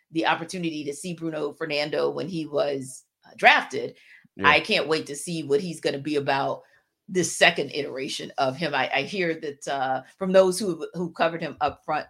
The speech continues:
Speaker 1: and up close, that he's done a, a yeoman's job of, of getting a bit better. Now, listen, normally I would say, "Hey, have your Built Bar ready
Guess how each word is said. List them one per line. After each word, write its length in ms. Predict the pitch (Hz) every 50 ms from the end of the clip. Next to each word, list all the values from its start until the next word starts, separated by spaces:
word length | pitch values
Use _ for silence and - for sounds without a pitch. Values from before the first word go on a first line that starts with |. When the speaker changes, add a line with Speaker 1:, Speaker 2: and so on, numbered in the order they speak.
| -
Speaker 1:
and 100 | - 123 -
up 180 | 156 160 - -
close, 340 | - - - 139 135 135 - _ _ _ _ _ -
that 120 | 135 139
he's 180 | 170 180 165 143
done 220 | 139 151 143 127
a, 100 | 113 - -
a 60 | 135 139
yeoman's 400 | 135 151 151 147 143 139 139 -
job 300 | - 135 131 131 131 156
of, 160 | 135 131 135
of 180 | - - 131 135
getting 280 | 143 151 143 143 135 131
a 40 |
bit 260 | 131 135 147 139 - 131
better. 280 | 156 135 123 139 143
Now, 340 | 139 143 143 139 139 123 - - -
listen, 440 | 185 190 190 170 180 135 123 110 - _ _ _ _ _ _ _ _ _ _ _ _ -
normally 460 | 170 233 294 339 370 381 370 349 -
I 160 | - 226 214
would 160 | 196 202 190 180
say, 680 | - - 196 180 175 170 165 160 165 160 160 165 160 - _ _ _ _ _ _ _ -
"Hey, 580 | - 269 285 262 214 170 151 139 107 123 135 _ -
have 220 | 214 247 285 277 285
your 100 | 277 247
Built 280 | 208 180 247 262 254 -
Bar 200 | 214 208 202 196
ready 540 | 185 180 175 175 175 165 160 165 175 -